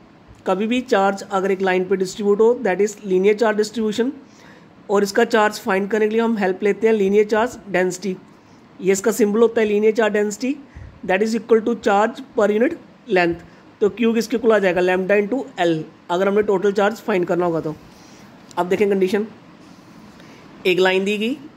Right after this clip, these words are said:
wire, जो linear infinite है और उस पे charge distribute हुआ है,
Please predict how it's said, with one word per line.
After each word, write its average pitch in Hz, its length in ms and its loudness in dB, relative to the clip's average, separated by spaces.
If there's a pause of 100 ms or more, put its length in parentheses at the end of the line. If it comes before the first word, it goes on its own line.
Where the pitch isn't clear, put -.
(220)
wire, 175 360 0 (260)
जो 175 120 -2
linear 185 320 2 (120)
infinite 185 500 0
है 214 100 -2
और 190 260 -6
उस 190 80 -8
पे 208 140 0
charge 190 320 0
distribute 196 400 -2
हुआ 202 140 2
है, 214 160 -2